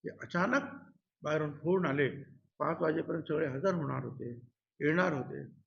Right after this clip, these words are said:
आणि एक तास राहिला आणि सगळे काही कोणाचा मेसेज आला, मेसेज आला, आणि असं सब-, ते तुम्ही सगळं पाहिलेलं आहे.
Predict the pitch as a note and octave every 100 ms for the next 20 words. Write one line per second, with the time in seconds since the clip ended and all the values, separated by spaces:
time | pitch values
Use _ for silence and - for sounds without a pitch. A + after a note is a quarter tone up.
0 | _ _ _ - - D#3+ G3+ A3+ A#3+ -
1 | F3 F3+ E3 D#3 D#3+ D#3 E3+ E3+ D3 D#3+
2 | F#3 - - _ _ - D#3+ D#3+ - -
3 | - D3+ D#3 D#3+ D3+ D3+ G#3 F#3 C#3+ C3+
4 | B2+ D3 F#3+ F3 D3+ C#3+ - - _ _
5 | B3+ A#3 - - F#3 F3+ - - F#3 -
6 | F#3 F3+ E3 E3+ D3+ C#3 D3+ - - A2+